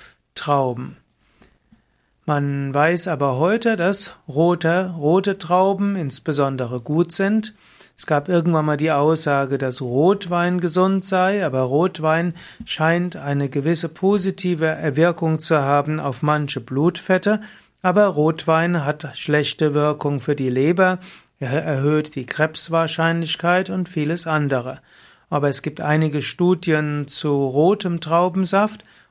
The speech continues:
und hier hat man feststellen können, dass der rote Traubensaft noch bessere Wirkung hat für das Blut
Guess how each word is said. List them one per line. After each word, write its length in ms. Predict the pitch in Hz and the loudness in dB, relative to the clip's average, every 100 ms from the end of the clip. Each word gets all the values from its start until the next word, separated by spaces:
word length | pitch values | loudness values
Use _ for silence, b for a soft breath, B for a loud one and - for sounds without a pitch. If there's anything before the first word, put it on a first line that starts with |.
| - | -2
und 160 | 156 | 0
hier 140 | 139 156 | 2 0
hat 160 | 156 | 0
man 140 | 143 117 | -6 -4
feststellen 640 | 147 143 - 165 165 175 | -2 -2 -2 0 0 0
können, 280 | 185 202 208 | 0 0 0
dass 180 | 135 110 | -2 0
der 120 | 147 | -2
rote 420 | 127 147 160 165 | 2 0 0 -2
Traubensaft 800 | 135 147 156 160 160 170 190 - B B B - | -2 2 2 0 0 0 0 -4 B B B -8
noch 400 | 135 147 143 - | -2 0 -2 -4
bessere 640 | - 156 151 160 160 160 | -2 -2 0 0 2 2
Wirkung 540 | 160 170 165 175 170 | 2 2 0 -2 0
hat 240 | 151 175 - | 2 0 -2
für 200 | - 143 | -4 -2
das 200 | 127 - | -2 -4
Blut 480 | 147 147 185 214 | -2 2 2 0